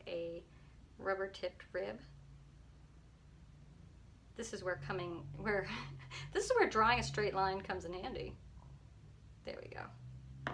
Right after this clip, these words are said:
So I didn't hide my join, but I made it part of the design, and that's all right. You know, you have a choice when you're making pots that have joins. You can either hide them completely, or you can just make it be part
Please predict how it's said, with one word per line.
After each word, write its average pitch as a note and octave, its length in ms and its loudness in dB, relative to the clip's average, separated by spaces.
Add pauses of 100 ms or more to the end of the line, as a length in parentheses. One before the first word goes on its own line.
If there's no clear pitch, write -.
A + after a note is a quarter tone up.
(960)
So E4+ 80 8
I C#4+ 80 12
didn't G4 180 8
hide A#3 360 8
my B3 160 6
join, A#3+ 500 6 (420)
but G#3 120 4
I G#3 80 6
made A3 220 4
it - 140 0
part - 380 8
of F#3 120 -2
the F#3 60 -2
design, E3+ 440 0 (140)
and G3 140 -2
that's F#3+ 240 2
all F3 140 0
right. - 340 -2 (960)
You G3 80 0
know, G3 60 4
you G#3+ 100 2
have B3 180 8
a G#3+ 40 2
choice G3 640 4
when F#3+ 120 0
you're F3+ 100 0
making F3+ 600 -4
pots - 380 4
that F#3 160 2
have F3 200 -2
joins. F3+ 480 0 (400)
You G#3 120 0
can G#3 160 -2
either F3+ 280 4
hide F#3+ 180 10
them B3 140 4
completely, A3+ 640 0 (500)
or G3 80 4
you F#3+ 120 6
can G3 140 -4
just F#3+ 200 -2
make F#3 200 0
it - 140 -4
be F#3 120 -4
part - 360 0